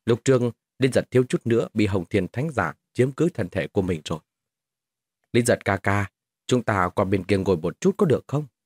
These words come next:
Lôi kéo tay của Lý Giật, Lý Nà Nà đột nhiên chỉ về phía trước.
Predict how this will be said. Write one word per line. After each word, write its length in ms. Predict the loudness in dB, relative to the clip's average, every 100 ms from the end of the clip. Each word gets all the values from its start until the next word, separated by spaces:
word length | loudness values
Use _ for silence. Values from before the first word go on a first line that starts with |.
| _ _ _ _ _ _ _
Lôi 260 | 4 4 4
kéo 140 | -2
tay 280 | 0 0 0 0
của 160 | -2
Lý 220 | 0 -2 -2
Giật, 220 | -4 -8 _ _ _ _ _
Lý 100 | 2
Nà 160 | 2 -2
Nà 280 | -2 -4 -2
đột 240 | 0 0
nhiên 200 | 0 -2 -2
chỉ 240 | -4 -4
về 180 | -4 -6 -4
phía 120 | -8
trước. 140 | -2